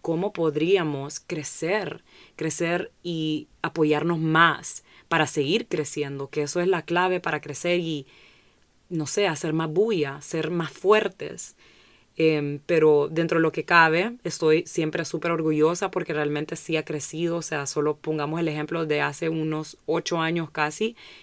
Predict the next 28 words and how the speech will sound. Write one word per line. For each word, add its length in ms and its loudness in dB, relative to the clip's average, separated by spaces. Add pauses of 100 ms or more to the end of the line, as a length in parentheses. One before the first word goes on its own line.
que 100 2
ni 100 2
siquiera 320 0
existía 640 -2 (360)
la 180 2
carrera 420 -2
de 60 0
diseño 380 -2
de 40 -2
moda 180 -4
acá 160 -8
en 80 -4
Honduras. 600 -4 (560)
Y 420 -2
como 300 0
ahora 340 2
hay 140 2
muchos 420 -2
estudiantes 680 -2
estudiándola, 600 -2
siempre 240 -4
me 100 -2
salen 280 -2
en 160 -4
TikTok 500 -2
un 120 -2
montón 320 -2
de 180 -2